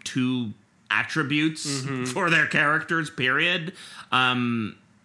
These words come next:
Speaker 1: but yeah.
Speaker 2: But yeah, but poor,
Speaker 1: It's
Speaker 2: poor Lisa comes, uh, she, she, she goes from Utah to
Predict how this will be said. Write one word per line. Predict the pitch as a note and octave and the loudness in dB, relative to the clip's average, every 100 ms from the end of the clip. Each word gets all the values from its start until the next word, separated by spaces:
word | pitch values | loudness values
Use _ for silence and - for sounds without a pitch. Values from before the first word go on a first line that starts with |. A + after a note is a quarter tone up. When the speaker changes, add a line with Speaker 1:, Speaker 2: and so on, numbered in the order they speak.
| G#2+ | -12
Speaker 1:
but | G#2 G2+ G2 - | -4 -2 -2 -4
yeah. | - | -6
Speaker 2:
But | D3 C#3+ | -4 -4
yeah, | D3 | -4
but | C3 C3 | -4 -6
poor, | F#3 G3+ | -4 -4
Speaker 1:
It's | E3+ | -2
Speaker 2:
poor | A3+ A#3 | 0 0
Lisa | G3+ F#3+ - F3 | 2 0 0 -2
comes, | F3 E3 E3 D#3+ - | 0 -2 0 -4 -4
uh, | D#3+ D3+ D3 - - - | -2 -2 -4 -8 -20 -20
she, | - - B3+ B3 A#3+ | -8 -2 0 0 -2
she, | - B3+ G3+ F#3 | -2 -4 -4 -4
she | A#3+ | -4
goes | G3 A3+ A3+ A3+ - - - - | -2 0 0 -2 -6 -12 -20 -20
from | - G3 F#3 | -2 0 0
Utah | F#3 A3+ G#3+ G#3 G3 G3 | 0 0 -2 -2 0 -2
to | G3 - F#3 E3+ E3+ | -4 -4 -2 0 0